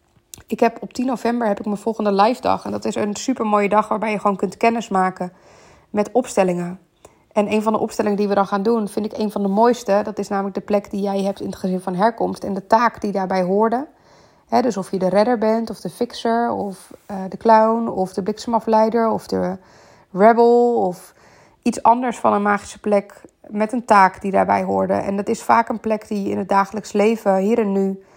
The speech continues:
nog steeds aan het innemen bent. Als je nog geen ervaring hebt met opstellingen, of misschien juist heel veel ervaring, iedereen is welkom die dag. Het is een soort deep dive waarbij we helemaal gaan afstemmen op jou. Het wordt een deel opstellingen,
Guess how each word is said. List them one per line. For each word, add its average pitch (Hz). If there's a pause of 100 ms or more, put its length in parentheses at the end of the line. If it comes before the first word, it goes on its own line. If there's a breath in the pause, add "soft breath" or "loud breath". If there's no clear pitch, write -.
(240 loud breath)
nog 208
steeds 226
aan 208
het 185
innemen 185
bent. 180 (580 soft breath)
Als 226
je 254
nog 233
geen 240
ervaring 233
hebt 233
met 233
opstellingen, 269
of 202
misschien 208
juist 202
heel 233
veel 254
ervaring, 262 (380 soft breath)
iedereen 254
is 233
welkom 202
die 196
dag. - (120)
Het 208
is 220
een 214
soort 202
deep 226
dive 196
waarbij 196
we 202
helemaal 208
gaan 196
afstemmen 190
op -
jou. 185 (380 soft breath)
Het -
wordt 208
een 208
deel 202
opstellingen, 196